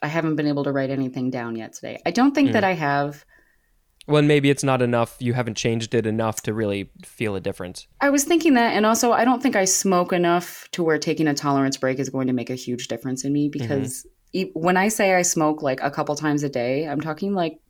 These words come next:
Speaker 1: three hits. That's what I smoke.
Speaker 2: Right.
Speaker 1: It's, like, three hits and then I'm done. So all of my bud tender buddies make fun of me because I just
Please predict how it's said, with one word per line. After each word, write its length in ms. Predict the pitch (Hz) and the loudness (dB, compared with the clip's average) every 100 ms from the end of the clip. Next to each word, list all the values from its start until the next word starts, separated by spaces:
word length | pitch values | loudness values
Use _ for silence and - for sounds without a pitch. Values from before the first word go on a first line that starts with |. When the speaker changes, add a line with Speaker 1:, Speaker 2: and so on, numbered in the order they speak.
| _ | _
Speaker 1:
three 180 | - 131 | -10 -8
hits. 480 | 123 123 - - - _ _ _ _ | -8 -10 -6 -6 -6 _ _ _ _
That's 180 | 143 143 | -2 -2
what 120 | 123 | -4
I 60 | 110 | -4
smoke. 300 | - - _ | -6 -10 _
Speaker 2:
Right. 220 | 123 110 113 | -4 -2 -4
Speaker 1:
It's, 140 | 120 | -8
like, 120 | 117 | -12
three 140 | - 117 | -12 -12
hits 280 | 127 - | -10 -10
and 140 | - 147 | -2 0
then 120 | 139 | 2
I'm 120 | 127 | 0
done. 240 | 117 92 - - - - | -2 -6 -8 -16 -20 -8
So 440 | - 165 156 156 | 0 4 4 2
all 160 | 156 170 | 2 2
of 80 | 165 | 2
my 140 | 151 | 0
bud 260 | 143 147 190 | 2 0 2
tender 300 | 175 151 143 | 0 0 2
buddies 360 | 135 135 143 | 2 2 0
make 160 | 147 139 | 0 0
fun 140 | 160 | 0
of 100 | 180 147 | 0 2
me 180 | 135 | 0
because 300 | 143 143 151 | 0 0 0
I 100 | 147 | 0
just 440 | 143 135 147 160 | 0 0 2 2